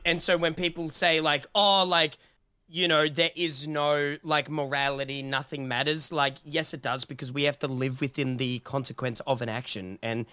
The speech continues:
if you go around stabbing people and murdering people,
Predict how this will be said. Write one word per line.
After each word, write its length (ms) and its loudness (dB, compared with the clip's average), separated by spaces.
if 180 2
you 100 0
go 180 4
around 300 4
stabbing 480 2
people 320 -2
and 140 0
murdering 400 2
people, 440 -6